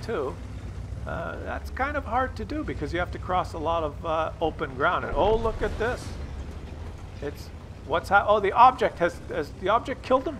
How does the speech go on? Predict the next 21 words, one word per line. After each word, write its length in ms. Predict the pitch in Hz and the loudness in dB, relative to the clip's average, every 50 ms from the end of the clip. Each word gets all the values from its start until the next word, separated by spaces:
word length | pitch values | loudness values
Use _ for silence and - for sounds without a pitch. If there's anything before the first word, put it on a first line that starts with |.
| - | -2
Yes. 520 | - 165 202 233 220 - - - - - - - - - - - | 4 8 8 8 8 6 2 -6 -6 -6 -6 -8 -8 -8 -8 -6
And 120 | 123 135 143 | -6 -2 0
now 160 | 165 190 196 | 0 0 0
he's 320 | - 208 214 202 156 - | 0 -4 -6 -6 -6 -4
using 420 | 190 208 220 208 185 214 202 190 - - - - - - - - - - - - - - - - - - - | -4 -2 -2 -4 -4 -6 -6 -6 -8 -10 -12 -14 -14 -14 -14 -14 -14 -14 -14 -14 -14 -14 -14 -14 -14 -12 -10
he's 200 | 160 160 - 175 | -10 -10 -8 -6
using 320 | 196 233 214 233 233 208 | -6 -6 -6 -6 -6 -4
his 200 | 196 202 190 175 | -4 -4 -4 -4
mobility. 560 | 180 180 190 185 - 220 220 214 196 165 147 | -2 -2 -2 0 2 4 4 4 4 2 2
He's 140 | 160 160 170 | 4 6 8
out 160 | 233 262 262 | 8 8 8
of 100 | 240 - | 6 2
siege 320 | - - 233 226 220 180 165 | 0 -4 -4 -4 -6 -4 -2
mode 220 | 170 180 185 165 | -2 0 0 0
and 100 | 165 160 | 0 -2
he's 140 | 160 151 - | -4 -6 -4
gonna 220 | - 196 202 185 | -4 -4 -4 -2
go 140 | 156 185 190 | -2 -2 -2
drive 360 | 165 147 180 185 185 190 175 | -2 2 2 4 2 2 0
somewhere 400 | - - 185 180 170 180 175 185 | -2 -2 -2 -2 0 0 -2 0
else 360 | 175 - 175 165 156 - - | 2 4 4 4 4 0 -6